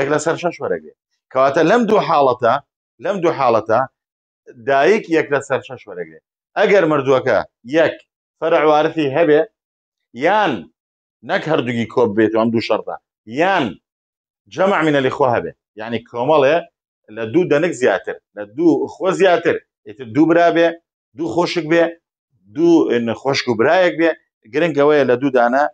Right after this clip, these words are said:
زیاتر بێ. الثاني الأم. لاپەڕەی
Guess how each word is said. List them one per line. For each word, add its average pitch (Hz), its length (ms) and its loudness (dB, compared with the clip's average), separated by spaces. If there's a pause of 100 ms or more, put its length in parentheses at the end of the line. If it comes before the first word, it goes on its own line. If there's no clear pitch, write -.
(360)
زیاتر 104 400 0
بێ. 71 100 -12 (1120)
الثاني 180 680 0 (120)
الأم. 147 420 0 (920)
لاپەڕەی 127 520 0